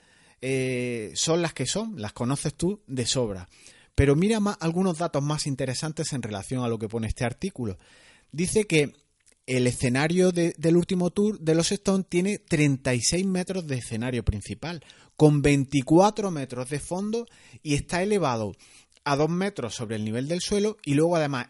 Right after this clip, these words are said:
esa estructura se eleva a otros veintidós metros. Es decir, estamos hablando de que la barra superior de arriba de, de iluminación y demás está a veinticuatro metros de altura. Y toda esa estructura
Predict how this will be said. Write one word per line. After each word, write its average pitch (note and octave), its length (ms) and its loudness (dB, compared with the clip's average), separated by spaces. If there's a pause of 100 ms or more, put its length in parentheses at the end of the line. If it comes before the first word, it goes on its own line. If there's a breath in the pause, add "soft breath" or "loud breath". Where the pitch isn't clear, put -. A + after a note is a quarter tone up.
esa G3+ 240 0
estructura G#3 600 -6
se - 160 -6
eleva F3 200 -2
a F#3+ 40 -2
otros C#3 360 -2
veintidós B2 520 0
metros. G2+ 420 -6
Es A2 60 -12
decir, B2 280 -8
estamos D3+ 500 -6 (360 loud breath)
hablando E3+ 380 -2
de D#3+ 120 -4
que B2 240 -6 (240 soft breath)
la A2+ 240 -4
barra E3 360 -2
superior D#3+ 500 -4
de D3+ 80 -4
arriba C#3+ 360 -4
de, G#2+ 220 -6
de G2+ 180 -8
iluminación G#2 640 -6
y D3+ 40 -2
demás E3 340 -4 (240 loud breath)
está D#3+ 280 -2
a F3+ 40 2
veinticuatro D3 600 -4
metros B2+ 320 -6
de A2+ 60 -6
altura. G2 400 -12 (540 soft breath)
Y E3+ 140 -2
toda G#3+ 280 2
esa G3 160 -4
estructura F#3 600 -4